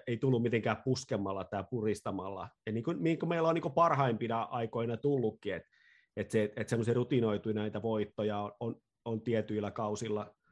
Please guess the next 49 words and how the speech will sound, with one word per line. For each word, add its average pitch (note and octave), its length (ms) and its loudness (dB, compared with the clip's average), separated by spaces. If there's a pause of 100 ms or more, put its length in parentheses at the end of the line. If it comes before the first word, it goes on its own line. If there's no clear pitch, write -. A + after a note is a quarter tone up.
(300)
ollut, B2 440 4
viime B2 220 4
kausi A2 340 0
pois A#2+ 200 2
lukien G#2 360 -2
toki, G#2+ 320 0
niin, G2+ 260 -4
niin G#2+ 260 -8
et, G2 160 -8
et G#2 160 -8
sit G#2 120 -6
niissä A2 280 -2
hyvissä C#3 300 4
vaiheissa, A2+ 560 0
varsinkin B2 400 0
no, A#2+ 100 0
meillä B2 180 0
on C3+ 100 -2
parikin D3 280 2
semmoista A#2+ 300 -4
joulukuuta, G#2+ 600 2
mitä G2+ 240 -4
me G#2 80 -2
ollaan G#2+ 180 -2
aikaisemmin G#2 540 -6
pelattu, G#2 360 -4 (680)
toisin B2+ 280 6
kuin A#2 120 4
viime A2+ 280 2
vuonna, G#2 300 0
niin, G2+ 280 2
niin, G#2 220 0
niin G#2 140 -2
pelattu A2 340 -2
sillä G#2+ 280 -2
lailla, G#2 240 0
että, - 180 -6
että A2 240 -4
vaikka B2 220 0
pelejä B2+ 340 6
on G2 100 0
paljon, A2 340 2
niin A#2+ 60 -4
sitten C#3+ 200 -8
tulee D#3 180 6
vaan C3+ 100 8
niinku C3 140 2
semmosia B2 340 2
aika A2+ 260 -2